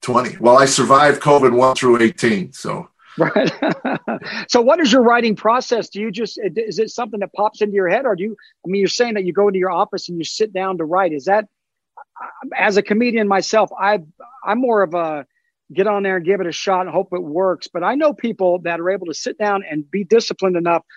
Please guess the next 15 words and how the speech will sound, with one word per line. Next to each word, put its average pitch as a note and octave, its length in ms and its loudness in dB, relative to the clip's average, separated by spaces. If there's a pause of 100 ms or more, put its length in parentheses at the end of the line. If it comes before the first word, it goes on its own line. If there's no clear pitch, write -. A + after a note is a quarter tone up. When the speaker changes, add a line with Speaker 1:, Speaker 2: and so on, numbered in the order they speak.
(140)
Speaker 2:
to E3 100 2
write. F3 280 2
That's, G#3 340 -2
that's A3 200 0
impressive F3 500 -2
to A2+ 80 -18
me. G2 100 -20 (760)
Speaker 1:
That's C3 240 2
not C3+ 200 4
me. B2 460 0
Uh, A2 460 4
I, C3+ 260 8
um, A#2 380 6 (260)
Speaker 2:
<laughs> - 260 -8
Okay. - 280 0